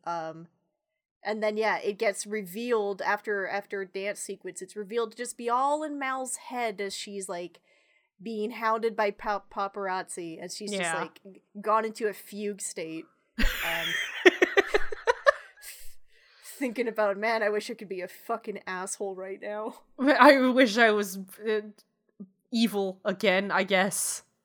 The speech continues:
Speaker 1: Yeah. God.
Speaker 2: Oh. You know what I did like? And this is not to do with the music at all. There
Speaker 1: What?
Speaker 2: was one little scene, 'cause a lot of times in the film,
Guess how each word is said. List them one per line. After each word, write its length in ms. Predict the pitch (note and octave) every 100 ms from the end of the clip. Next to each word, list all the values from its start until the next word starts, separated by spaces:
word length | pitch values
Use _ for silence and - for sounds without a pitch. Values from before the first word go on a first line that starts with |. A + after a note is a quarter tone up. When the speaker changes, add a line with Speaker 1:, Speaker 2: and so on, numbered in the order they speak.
| _ -
Speaker 1:
Yeah. 340 | C#4 A3 G#3+ - _ _ _ _ _ _ _ _ _ _ _ _ _ _ _ _ _ -
God. 320 | G3 G3+ G3+ F3+
Speaker 2:
Oh. 340 | G3 F#3+ F3+ - - _ _ _ _ _ _ _ _ _ _ _ _ _ _ _ _ _ _ _ _ _ _ _ - - - -
You 120 | F4
know 200 | A4+ A4+
what 180 | G#4+ G4+
I 140 | F#4
did 360 | D4 D#4+ E4 C4+
like? 580 | C#4+ C#4 C4+ - - -
And 160 | C4 C#4
this 160 | F4
is 120 | E4
not 440 | B3+ C4+ B3+ B3 A#3+
to 80 | A#3+
do 160 | C4+ B3
with 120 | A#3+
the 60 |
music 420 | G3+ A3+ B3 B3 C4
at 100 | A#3+
all. 400 | F#3 D#3 D#3 _ _ _ _ _ _ _
There 120 | D4+
Speaker 1:
What? 60 | E4+
Speaker 2:
was 120 | D#4
one 180 | E4 G4
little 260 | A4 G#4
scene, 560 | D4+ - B3 B3 A#3+ A#3 - _
'cause 260 | - C4+ C4 -
a 80 |
lot 300 | C4+ C#4 E4+ G4
of 80 |
times 440 | - - G#3+ G#3 G3+
in 180 | G3 G#3
the 100 | F#3+
film, 540 | - F#3 E3 E3 E3